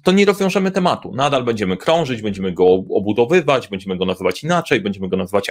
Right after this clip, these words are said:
Agile albo cokolwiek innego, y, super mega transformation program. Nadal nie rozwiążemy tematu, więc, e, ten element odwagi w tym wszystkim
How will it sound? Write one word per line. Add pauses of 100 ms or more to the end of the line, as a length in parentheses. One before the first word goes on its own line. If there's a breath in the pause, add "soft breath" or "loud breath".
Agile
albo
cokolwiek
innego, (480 loud breath)
y,
super
mega
transformation
program. (260)
Nadal
nie
rozwiążemy
tematu,
więc, (460 loud breath)
e, (500)
ten
element
odwagi
w
tym
wszystkim